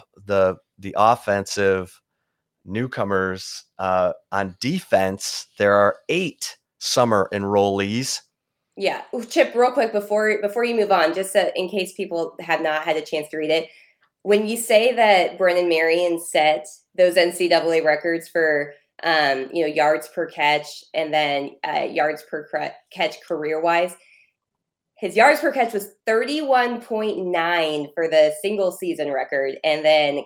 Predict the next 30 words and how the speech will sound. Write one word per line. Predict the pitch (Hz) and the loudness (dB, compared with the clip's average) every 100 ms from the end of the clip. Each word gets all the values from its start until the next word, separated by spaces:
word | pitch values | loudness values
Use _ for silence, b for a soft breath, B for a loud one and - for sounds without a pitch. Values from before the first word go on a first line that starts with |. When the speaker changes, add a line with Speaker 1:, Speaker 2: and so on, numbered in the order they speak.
| - | -4
Speaker 2:
career | 180 175 185 180 180 - | -4 -2 -2 -2 -6 -6
twenty-eight | 226 247 240 208 190 - | -4 -2 0 0 0 -2
point | - - | -4 -4
seven. | - 151 127 - | -2 -2 -2 -8
So | 214 - 156 | -10 -4 -2
if, | 160 - _ _ - | -2 -6 _ _ -10
if | 240 | -4
he | 320 349 | 0 2
can | 392 | 2
get | 320 302 | 4 2
that | 269 247 175 - - | 4 4 2 0 -4
<laughs> | - - - - - - - | -4 -2 -2 -2 -4 -6 0
anywhere | 311 277 247 - | 2 4 2 0
close | 294 302 339 | 0 0 0
to | - 247 | -4 -4
that | 185 143 143 - | 0 0 -2 0
out | 190 196 | 2 2
of | 202 | 0
his | 214 202 190 | 0 -2 -2
group | 190 196 202 202 - b b b | -6 0 0 0 -8 b b b
of | 190 185 | -4 -2
players | - 202 185 175 170 | 0 2 2 -2 -4
here, | 170 160 151 151 - _ _ - | -2 2 2 0 -4 _ _ -14
look | 175 180 190 190 | -10 2 2 2
out. | - 135 - | 0 -2 2
Sorry, | 190 165 | 4 6
I | 165 | 4
didn't, | 185 180 | 0 -2
I | 160 | 2
don't | 180 | 2